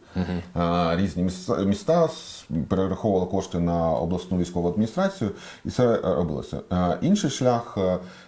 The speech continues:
Speaker 2: це, наприклад, як в Києві, м, і в інших містах, е, це безпосередньо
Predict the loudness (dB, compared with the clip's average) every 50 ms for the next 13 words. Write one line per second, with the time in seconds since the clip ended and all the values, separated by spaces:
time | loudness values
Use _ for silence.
0 | -20 _ -12 -4 0 4 4 6 6 6 6 4 2 2 0 -2 -2 -2 -2 -2
1 | -2 -2 -4 -4 -6 -10 -4 0 2 2 4 4 4 4 2 2 -2 -4 -6 -4
2 | -4 -2 0 2 0 0 0 0 0 0 2 0 0 0 0 -2 0 0 0 0
3 | 0 0 0 2 2 2 2 0 -6 -6 0 2 4 4 4 4 2 -2 -2 -2
4 | -4 -4 -2 0 0 0 0 0 -2 -4 -6 -6